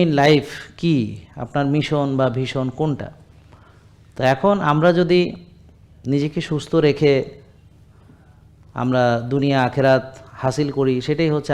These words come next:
আমাদের জন্য বুদ্ধিমানের কাজ। আর আমরা যদি কোনো কিছু করতে গিয়ে যদি আমার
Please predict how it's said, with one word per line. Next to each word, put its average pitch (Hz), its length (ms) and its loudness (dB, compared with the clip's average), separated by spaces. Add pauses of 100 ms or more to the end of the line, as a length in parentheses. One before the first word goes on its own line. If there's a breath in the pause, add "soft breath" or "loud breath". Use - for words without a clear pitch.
আমাদের 127 280 0
জন্য 151 140 0
বুদ্ধিমানের 131 580 0 (100)
কাজ। 160 160 6 (1040 soft breath)
আর 135 80 2
আমরা 160 240 4
যদি 170 320 2
কোনো 180 280 0
কিছু 220 220 -2
করতে 151 400 0
গিয়ে 120 180 -2 (880)
যদি 131 240 -4
আমার 139 240 4